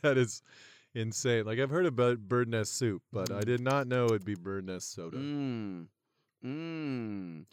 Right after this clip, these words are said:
Speaker 2: It's like a mama bird just feeding you.
Speaker 1: <laughs> Yeah, a whole thing
Speaker 2: How
Speaker 1: of
Speaker 2: co-
Speaker 1: bubbles.
Speaker 2: Mm.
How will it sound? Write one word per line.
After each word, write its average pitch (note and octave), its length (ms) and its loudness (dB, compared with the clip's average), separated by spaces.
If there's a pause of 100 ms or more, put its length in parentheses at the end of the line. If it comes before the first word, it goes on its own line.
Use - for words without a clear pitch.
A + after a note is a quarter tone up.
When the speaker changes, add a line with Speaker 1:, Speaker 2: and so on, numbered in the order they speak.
(120)
Speaker 2:
It's C#3 200 -4
like D#3 280 0 (200)
a C3 80 -4
mama C3 360 2
bird G#2+ 480 -2 (500)
just A2+ 300 -6 (120)
feeding B2 440 -6
you. E3+ 340 -8 (120)
Speaker 1:
<laughs> B2 140 0
Yeah, D3 360 8 (500)
a G2+ 160 2
whole C3 440 -2
thing C3+ 200 0
Speaker 2:
How C3+ 160 4
Speaker 1:
of C#3 60 0
Speaker 2:
co- A#2 120 6
Speaker 1:
bubbles. - 520 -4
Speaker 2:
Mm. D3+ 640 -6